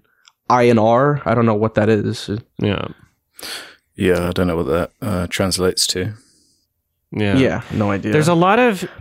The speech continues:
Speaker 1: But yeah, it's, I think it's, like, one of the most expensive.
Speaker 3: Did you not like the musical number scene then? That whole, uh, the dance sequence,
Speaker 2: By the
Speaker 3: uh,
Speaker 2: time I got there, I was so fucking checked out, and I was, like, just <laughs> irritated.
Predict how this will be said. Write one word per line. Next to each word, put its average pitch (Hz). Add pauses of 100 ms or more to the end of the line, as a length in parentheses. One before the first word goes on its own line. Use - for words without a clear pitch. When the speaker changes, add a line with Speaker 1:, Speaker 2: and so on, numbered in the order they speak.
Speaker 1:
But 151
yeah, 143
it's, 135
I 131
think 156
it's, 135
like, 135
one 143
of 131
the 127
most 113
expensive. 117
Speaker 3:
Did 120
you 117
not 131
like 123
the 131
musical 131
number 117
scene 120
then? 80
That 78
whole, 82
uh, 80
the 85
dance 87
sequence, -
Speaker 2:
By 147
the 156
Speaker 3:
uh, 160
Speaker 2:
time 196
I 175
got 147
there, 123
I -
was 113
so -
fucking 120
checked 110
out, 107
and 104
I 101
was, 104
like, 98 (420)
just - (340)
<laughs> -
irritated. 139